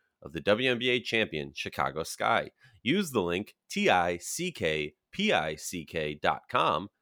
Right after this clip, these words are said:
backslash winsider. That's tickpick dot com backslash winsider for all your upcoming ticket purchases for the W N B A, N F L, N B A, or any other event in your local market. Owen,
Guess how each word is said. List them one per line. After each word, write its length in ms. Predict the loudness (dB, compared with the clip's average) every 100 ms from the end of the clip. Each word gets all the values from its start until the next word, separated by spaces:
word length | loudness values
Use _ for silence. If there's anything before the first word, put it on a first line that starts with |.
| _ -2
backslash 600 | -2 0 2 2 0 -2
winsider. 580 | -2 0 -2 -2 -8 -14 _ _ 0
That's 240 | 0 0
tickpick 600 | 2 4 4 0 -2 -2 _
dot 220 | -6 -6 -2
com 420 | 2 4 4 0 -8
backslash 500 | -14 -6 -2 -2 -2 -4
winsider 500 | -4 -2 -4 -4 -12 _ _ _
for 80 | 0
all 80 | 0
your 140 | 0 -2
upcoming 420 | -2 -2 -4 -4
ticket 380 | -4 -4 -4 -4
purchases 600 | -6 -6 -10 -12 -12 -14
for 80 | -14
the 80 | -2
W 260 | 0 2 0
N 100 | 2
B 140 | 2
A, 240 | 2 2 -6 _ _
N 140 | 4
F 180 | 4 4
L, 360 | 2 4 0 -6 _ _
N 160 | 4 4
B 220 | 4 4
A, 260 | 4 2 0 _ _ _
or 160 | -10 -4
any 240 | 0 4 4
other 240 | 4 2
event 400 | 2 0 -2 -6 -10
in 80 | -8
your 160 | -6
local 300 | -6 -6 -4
market. 400 | -4 -4 -6 -16 _ _ _ _ _ _ _ _ 8
Owen, 440 | 10 12 10 6